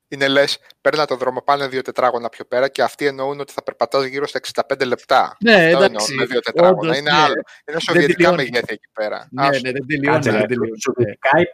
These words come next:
Speaker 3: ή προσοβιετικά είναι αυτά; Προσοβιετικά
Speaker 1: Σ-,
Speaker 3: πρέπει να είναι.
Speaker 1: σοβιετικά.
Speaker 2: Όχι, όχι, όχι, σοβιετικά, σοβιετικά.
Speaker 1: Η ηρμοτομία της, ε, εκτός του κέντρου της παλιάς
Speaker 2: Ναι.
Speaker 1: Βαρσοβίας, που ουσιαστικά είναι ανακατασκευασμένη, δεν σώθηκε.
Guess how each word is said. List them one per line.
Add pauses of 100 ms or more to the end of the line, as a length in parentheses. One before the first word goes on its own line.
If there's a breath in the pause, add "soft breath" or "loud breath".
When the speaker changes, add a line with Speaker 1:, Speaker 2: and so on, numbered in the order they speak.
(180)
Speaker 3:
ή
προσοβιετικά
είναι
αυτά;
Προσοβιετικά
Speaker 1:
Σ-,
Speaker 3:
πρέπει
να
είναι.
Speaker 1:
σοβιετικά.
Speaker 2:
Όχι,
όχι,
όχι,
σοβιετικά,
σοβιετικά. (760)
Speaker 1:
Η
ηρμοτομία
της,
ε, (520)
εκτός (180)
του
κέντρου
της
παλιάς
Speaker 2:
Ναι.
Speaker 1:
Βαρσοβίας, (260 soft breath)
που
ουσιαστικά
είναι
ανακατασκευασμένη,
δεν
σώθηκε.